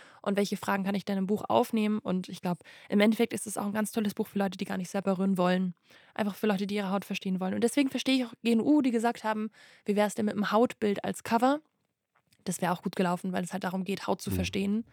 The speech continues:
Speaker 1: Und es geht auch, es ist auch ein Buch für Leute, die nicht selber rühren wollen,
Speaker 2: Mhm.
Speaker 1: sondern einfach besser verstehen wollen. Das heißt, es hat auch funktioniert. Aber es war halt ein Prozess. <laughs>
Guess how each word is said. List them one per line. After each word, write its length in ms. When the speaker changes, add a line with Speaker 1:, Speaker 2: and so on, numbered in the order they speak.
Speaker 1:
Und 340
es 160
geht 200
auch, 240
es 100
ist 100
auch 140
ein 80
Buch 140
für 100
Leute, 200
die 100
nicht 140
selber 280
rühren 220
wollen, 260
Speaker 2:
Mhm. 60
Speaker 1:
sondern 180
einfach 140
besser 240
verstehen 360
wollen. 120
Das 120
heißt, 140
es 60
hat 80
auch 120
funktioniert. 480
Aber 120
es 80
war 80
halt 100
ein 40
Prozess. 480
<laughs> 680